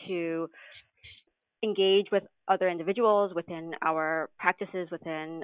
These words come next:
our national organizations. And so these are critical skills that the Quad A I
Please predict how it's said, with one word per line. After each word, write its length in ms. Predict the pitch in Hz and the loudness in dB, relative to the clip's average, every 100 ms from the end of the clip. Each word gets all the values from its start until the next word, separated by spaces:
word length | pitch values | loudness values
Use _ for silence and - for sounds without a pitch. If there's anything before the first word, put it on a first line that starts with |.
| - | -8
our 260 | 156 156 | -6 -6
national 380 | 156 147 - 160 | -4 -6 -6 -10
organizations. 880 | 156 156 156 196 190 175 156 151 147 _ _ | -8 -8 -2 -2 0 -6 -10 -10 -14 _ _
And 460 | 180 165 160 165 - _ - - - _ _ _ | -8 -6 -6 -10 -14 _ -20 -20 -20 _ _ _
so 180 | 220 196 170 | 0 0 0
these 220 | 208 214 | -2 -2
are 160 | 254 233 | -4 -6
critical 400 | - 185 185 165 | -6 -6 -4 -6
skills 380 | - 165 226 320 - | -4 -2 -2 -4 -4
that 300 | 175 165 - _ - - | 2 2 0 _ -12 -10
the 80 | 180 | -8
Quad 220 | - 170 | -4 -2
A 100 | 170 | 0
I 420 | 160 160 160 160 | 0 0 -2 -4